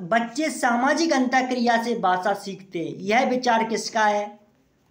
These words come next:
तो बच्चे सामाजिक अंतःक्रिया से भाषा सीखते हैं, यह विचार वाइगोस्की का है। किसका? वाइगोस्की, सी इसका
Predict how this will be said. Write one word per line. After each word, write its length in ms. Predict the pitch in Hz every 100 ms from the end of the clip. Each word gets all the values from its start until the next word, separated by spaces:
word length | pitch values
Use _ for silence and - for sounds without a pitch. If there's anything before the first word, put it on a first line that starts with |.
| _ _ _ _ -
तो 120 | 233 - -
बच्चे 760 | 202 202 - 233 240 233 - - _ _ _
सामाजिक 720 | - 214 240 302 302 339 -
अंतःक्रिया 760 | 208 240 294 302 294 240 226 220
से 140 | 240
भाषा 420 | 180 185 185 262 -
सीखते 420 | 220 - - 214
हैं, 500 | 196 196 - - -
यह 200 | 170 220 240
विचार 520 | 226 208 196 196 - -
वाइगोस्की 840 | 151 151 220 254 240 226 - 220 220
का 120 | 196
है। 180 | 165 123 -
किसका? 580 | 190 190 - 240 247 - 170
वाइगोस्की, 720 | 175 214 175 180 - - 160 - - _ _ _ _ _
सी 540 | 285 311 302 - - -
इसका 440 | 180 - 165 170